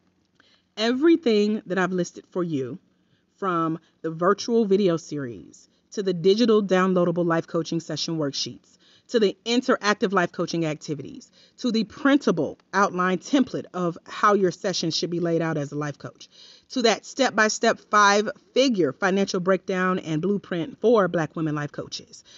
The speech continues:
to the fill-in-the-blank guide for how you're going to create your terms and conditions and set your coaching clients' expectations,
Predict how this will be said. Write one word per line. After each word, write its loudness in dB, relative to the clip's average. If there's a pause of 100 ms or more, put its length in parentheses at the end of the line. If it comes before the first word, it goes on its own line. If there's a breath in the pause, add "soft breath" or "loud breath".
(160 loud breath)
to 0
the 4
fill-in-the-blank 4
guide 6
for 2
how 4
you're 4
going 4
to -8
create 0
your 2
terms -4
and -2
conditions 0
and -2
set -6
your -2
coaching -6
clients' -8
expectations, -8